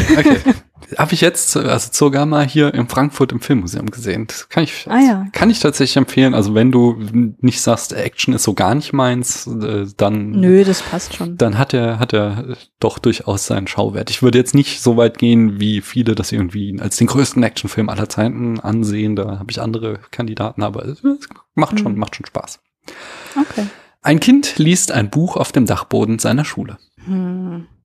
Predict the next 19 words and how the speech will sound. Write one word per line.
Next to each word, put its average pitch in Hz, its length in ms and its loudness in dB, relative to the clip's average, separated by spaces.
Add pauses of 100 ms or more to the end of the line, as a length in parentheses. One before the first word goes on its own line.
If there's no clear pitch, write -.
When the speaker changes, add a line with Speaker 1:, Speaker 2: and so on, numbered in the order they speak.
Speaker 2:
Da 190 80 0
kam 233 260 6
mir 294 100 10
jetzt - 220 2
auch 277 120 2
spontane 226 560 2
Eingebung, 202 520 4
aber 190 140 0
ich 202 120 -2
weiß 202 200 0
nicht 202 140 2
mal, 190 120 4
wie 190 60 0
der 185 100 2
Film 190 320 -4
heißt. 190 540 -4 (140)
Speaker 1:
Es 127 160 2
ist, 139 300 0
ähm, 113 340 2